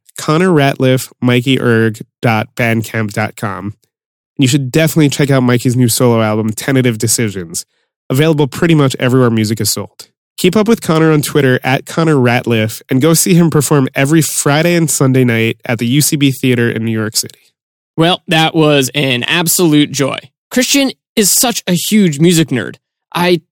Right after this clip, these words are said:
Speaker 2: definitely felt the need to step up my game after that conversation.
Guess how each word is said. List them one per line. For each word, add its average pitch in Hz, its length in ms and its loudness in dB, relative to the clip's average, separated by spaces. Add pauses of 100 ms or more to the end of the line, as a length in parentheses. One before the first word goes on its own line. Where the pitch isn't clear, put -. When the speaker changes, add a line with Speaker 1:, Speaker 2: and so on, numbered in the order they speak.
(120)
Speaker 2:
definitely 185 380 2
felt 147 200 -2
the 147 80 0
need 143 200 2
to 131 60 -2
step 143 240 -2
up 135 140 -4
my 131 140 0
game 131 320 -2
after 123 260 -6
that 113 140 -6
conversation. - 680 -10